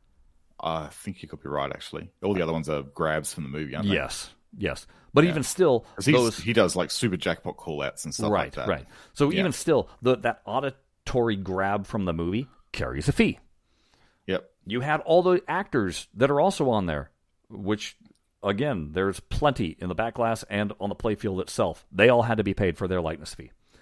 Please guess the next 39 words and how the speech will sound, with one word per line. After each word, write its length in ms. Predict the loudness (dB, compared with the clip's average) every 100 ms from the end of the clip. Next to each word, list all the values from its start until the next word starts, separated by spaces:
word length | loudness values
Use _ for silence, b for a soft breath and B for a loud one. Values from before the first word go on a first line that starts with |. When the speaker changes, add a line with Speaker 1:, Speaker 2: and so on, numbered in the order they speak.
| b b -12
Speaker 2:
Um, 520 | -8 -8 -10 -12 -12 0
and 260 | 2 4
if 180 | 0 -2
they 120 | 0
had 180 | 0 0
audio 320 | 2 2 2 0
in 40 |
the 40 | 0
movie, 260 | 0 -2 -12 _
they 100 | -14
had 80 | -12
to 60 |
be 60 | -12
paid 260 | -12 -12 -14 _ _ _ _
for 120 | _ -10
that. 200 | -10 _ -2
Speaker 1:
And 80 | 2
then 140 | 4
there's 180 | 4 0
a 40 |
problem 560 | -8 -2 -2 0 -6 -6
as 220 | -8 -8 -2
well, 240 | 0 0
which 220 | -4 -8
we, 240 | -10 -10 -14 -12
we 100 | -12
covered 360 | -4 -4 -2
in 300 | -4 -6 -8
previous 440 | -14 -8 -6 -6 -2
licensing 460 | -2 -2 -8 -10
discussions. 580 | -8 -8 -6 -6 -6 -8
There's, 220 | -8 -4
like, 240 | -2 -2 -4
the, 260 | -4 -4 -4
and 120 | -2
you'll 160 | 0
know 180 | 2 0
this 280 | 0 -4 -4
term, 540 | -8 -8 -6 -8 -12